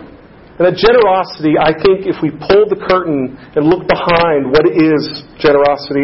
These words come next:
I, I think it is fundamentally a confession that we're not God. Uh, that there is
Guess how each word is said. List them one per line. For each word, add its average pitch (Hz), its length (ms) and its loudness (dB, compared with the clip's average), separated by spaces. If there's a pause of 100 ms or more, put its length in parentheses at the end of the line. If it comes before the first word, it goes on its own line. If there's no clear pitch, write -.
I, 175 320 -2
I - 80 4
think 247 240 -2
it 196 80 0
is 180 320 2
fundamentally 170 560 2
a - 80 -8
confession 127 800 -4 (480)
that 156 80 2
we're 151 160 2
not 156 240 -2
God. 127 320 -2 (1400)
Uh, 139 340 0
that 156 200 2
there 180 440 2
is - 260 -8